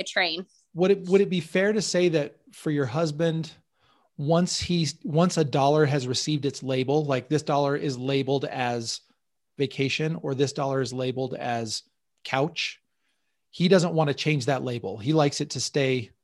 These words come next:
Speaker 2: like, "No, we already decided that money is for that. We're not going to rename it something else." Whereas you say, "Well, we gave it a label, but it's a sticky note. We can move that sticky note wherever we want."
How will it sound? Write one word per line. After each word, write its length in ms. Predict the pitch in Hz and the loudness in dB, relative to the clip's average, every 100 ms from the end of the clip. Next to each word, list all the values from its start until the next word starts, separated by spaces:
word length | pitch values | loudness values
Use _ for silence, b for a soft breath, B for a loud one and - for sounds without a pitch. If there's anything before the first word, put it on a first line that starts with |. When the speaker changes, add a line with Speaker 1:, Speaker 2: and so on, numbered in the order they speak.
| _ _ _ _ _ _ _ _ _ _ _ _ _ | _ _ _ _ _ _ _ _ _ _ _ _ _
Speaker 2:
like, 200 | 135 117 | -8 -4
"No, 100 | 131 | 0
we 120 | 147 | 4
already 160 | 156 143 | 4 2
decided 480 | 127 - 190 196 165 | 0 0 2 4 4
that 160 | 139 139 | 2 0
money 180 | 143 143 | -2 -2
is 80 | 127 | -4
for 140 | - | -6
that. 480 | 123 131 180 151 131 | -6 2 4 4 2
We're 120 | 156 139 | 0 0
not 240 | 139 135 | 0 -2
going 140 | 147 135 | -4 -4
to 80 | 127 | -4
rename 520 | 120 170 151 151 139 | 0 2 2 0 0
it 140 | 147 | -4
something 280 | - 127 147 | -6 -4 -2
else." 180 | 147 131 | -2 0
Whereas 260 | 135 127 117 | 0 -2 -2
you 100 | 185 | -4
say, 180 | - 135 | -2 -2
"Well, 160 | 131 | -2
we 80 | 135 | -4
gave 220 | 135 202 254 | -2 0 2
it 60 | |
a 40 | 160 | 2
label, 360 | 135 208 147 | 2 2 0
but 100 | 123 | 0
it's 140 | 135 135 | -2 -2
a 40 | |
sticky 340 | - 220 220 156 | -6 -4 -4 -4
note. 220 | 123 113 | -4 -4
We 100 | 156 | -2
can 140 | 202 | 2
move 120 | 202 185 | 2 2
that 140 | 180 | 0
sticky 260 | - 190 185 | -2 -4 0
note 120 | 175 | 0
wherever 320 | 175 165 156 156 | 2 2 2 2
we 100 | 151 | 2
want." 380 | 156 214 123 | 2 0 -2